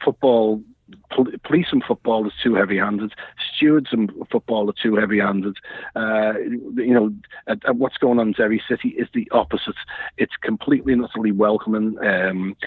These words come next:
you know, they, they, they, they try to do things with the minimum of fuss, and they try to make sure everyone's having a good time. And, you know, sort of football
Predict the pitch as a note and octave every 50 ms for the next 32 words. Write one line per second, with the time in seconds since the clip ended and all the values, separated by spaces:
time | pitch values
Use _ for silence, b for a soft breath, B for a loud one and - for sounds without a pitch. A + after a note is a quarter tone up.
0 | B B B B B A#2 A#2 A2 G#2 G2+ G#2+ G#2+ G#2+ A2 A2 A2 A2 A2 G#2+ A2+
1 | A#2+ - - - A#2+ G#2 - A#2 A#2+ A2 A2 - - A2+ G2+ - - A#2+ A#2 -
2 | - A2 - A#2 G#2+ - A2 A2+ A2+ G#2+ - A2+ - - A#2 A#2+ C3+ D3 D3+ D#3
3 | C#3 B2 A2 G2+ G2 F#2+ - - A#2 A2+ - - - - - B B B B B
4 | B B2+ B2+ C3 A#2+ - D3+ C#3+ C3+ - D3 D3 D3 - - D#3+ D3+ C#3+ - -
5 | - E3 D3 D#3 D#3 D#3 D#3 D3+ D3 D3 D3 D#3 D#3 C#3+ - D#3+ C#3+ - - -
6 | D#3+ E3 F3 F#3 G3+ - B B B B B B B - D3 D3 D3 D3 C#3+ C#3
7 | C#3 C#3 C#3 C#3 C#3 C3+ - - - _ - C#3+ D3+ D#3+ D#3 C3 A2+ - C3+ B2+
8 | A2+ - C#3+ C#3+ B B B B B - - D3+ _ - D#3+ C#3+ C#3 C#3 C3+ B2+